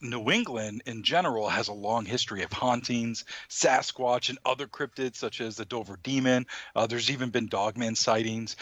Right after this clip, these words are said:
I actually spoke to a Dogman witness about two months ago from Maine. Uh, and obviously tons of extraterrestrial encounters. So I love my home state, and I figured if all of this is getting reported in my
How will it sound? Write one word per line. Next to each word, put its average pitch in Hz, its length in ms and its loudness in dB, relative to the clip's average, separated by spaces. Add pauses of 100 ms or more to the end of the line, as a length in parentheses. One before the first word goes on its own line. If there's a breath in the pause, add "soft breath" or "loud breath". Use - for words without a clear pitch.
(160 loud breath)
I 127 60 4
actually 110 200 2
spoke 117 300 -2
to 113 120 -8
a 104 40 -10
Dogman 98 480 -8
witness 101 320 -8
about 95 340 -6
two - 160 0
months 143 280 0
ago 98 180 -4
from 95 240 -10
Maine. 101 300 -6 (480 loud breath)
Uh, 117 180 4
and 139 140 2
obviously 127 400 2
tons 123 420 -2
of 101 100 -6
extraterrestrial 107 800 -4
encounters. 101 640 0
So 104 380 -2 (400 loud breath)
I 107 60 2
love 143 220 4
my 151 140 6
home 143 240 0
state, 139 440 2 (340 loud breath)
and 117 420 2
I 113 120 -2
figured 127 460 0
if 117 220 -2
all 110 240 4
of 131 100 -2
this 139 200 0
is 120 100 -2
getting 117 300 2
reported 107 440 -4
in 104 120 0
my 98 160 2